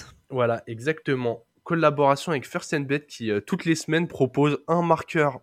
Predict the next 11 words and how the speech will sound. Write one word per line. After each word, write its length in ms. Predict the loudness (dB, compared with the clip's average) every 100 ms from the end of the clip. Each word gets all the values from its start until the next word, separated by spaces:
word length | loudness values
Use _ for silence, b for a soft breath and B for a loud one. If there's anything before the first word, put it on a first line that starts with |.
| -10
euh, 220 | -6 -4
de 160 | -4 -4
touchdown 720 | -2 -2 -2 -2 -2 -4 -8 _ _ _ _ _ _ _ _ _ _ 4
par 180 | 6 6
équipe, 360 | -2 -8 -12 -14
donc 200 | -10 -8
sur, 240 | -6 -2 0
euh, 140 | 2
l'ensemble 420 | 0 0 -2 -2
des 100 | 0
matchs. 420 | 0 -2 -4 -16